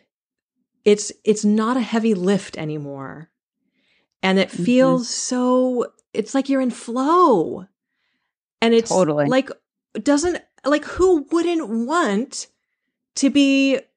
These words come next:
Speaker 1: in flow every day instead of walking around in, you know, heavy lifting all the time?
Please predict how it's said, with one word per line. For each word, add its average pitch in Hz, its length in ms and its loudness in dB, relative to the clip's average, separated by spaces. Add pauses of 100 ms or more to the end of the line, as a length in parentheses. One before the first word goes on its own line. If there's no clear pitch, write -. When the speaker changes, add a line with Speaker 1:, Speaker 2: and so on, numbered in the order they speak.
(440)
Speaker 1:
in 277 180 4
flow 320 480 0
every 190 420 0
day 170 460 0
instead 214 420 -2
of 247 160 0
walking 233 400 -2
around 208 640 -2 (140)
in, 240 400 -4
you - 120 -4
know, 226 320 4 (320)
heavy 311 500 0
lifting 302 540 0
all 156 200 -2
the 160 120 -10
time? 143 680 -12